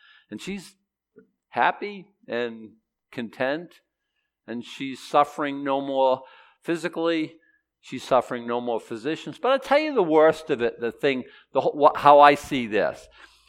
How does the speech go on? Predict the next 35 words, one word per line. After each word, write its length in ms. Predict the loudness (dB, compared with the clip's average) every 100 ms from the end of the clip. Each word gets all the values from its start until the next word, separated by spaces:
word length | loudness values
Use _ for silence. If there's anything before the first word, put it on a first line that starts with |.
| _
If 140 | -6 -4
you 100 | -2
look 220 | -2 0
in 160 | -2
Deuteronomy, 760 | 0 0 2 4 4 4 0 -6
and 80 | -4
I 140 | -6 -8 _ -16
think 160 | -10
I 60 | -8
put 200 | -6 -8
a 40 |
bookmark 680 | -6 -8 -8 -6 -4 -4 -8
here. 340 | -12 -10 -12 _ _ -18
I 60 |
did. 300 | -10 -10 -12 _ _ _ _ _ _ _ _ _ _ _ _ _ _ _ _ _ _ _ _ _ _ _ _ _ _ _ _ _ _ _ _ _ -4
This 200 | -4 -4
is 120 | 0
very 200 | 2 2
common. 560 | 2 4 4 2 0
Look, 280 | 2 2 0 -20 _ _ _ _ _ -20 _ _ _ -2
uh, 200 | 4 4 4
you, 140 | -4
you 160 | -4 -2
can 180 | -2 -4
follow 500 | 6 8 10 8 4
in 100 | 0
Deuteronomy 640 | -4 0 4 4 4 -2
twenty-eight 520 | -6 -4 -2 0 0
if 180 | 0 -4
you 60 | -4
want. 200 | -4 -4
Or 60 |
just 260 | -4 -6 -2
listen, 380 | 0 0 -2 -12
okay? 400 | -4 0 2